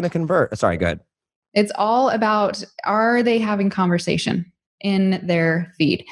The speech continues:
Speaker 2: Now, you can do this on Facebook. You can do this on Instagram.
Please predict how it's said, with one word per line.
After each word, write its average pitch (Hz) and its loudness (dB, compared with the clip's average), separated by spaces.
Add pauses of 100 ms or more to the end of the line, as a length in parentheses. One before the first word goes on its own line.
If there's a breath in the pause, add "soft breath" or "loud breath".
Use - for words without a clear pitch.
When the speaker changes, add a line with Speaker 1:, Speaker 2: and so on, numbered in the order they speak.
(140 loud breath)
Speaker 2:
Now, 208 0
you 214 0
can 254 2
do 262 2
this 240 0
on 185 0
Facebook. 294 0
You 208 0
can 202 2
do 180 2
this 170 0
on 160 0
Instagram. 269 2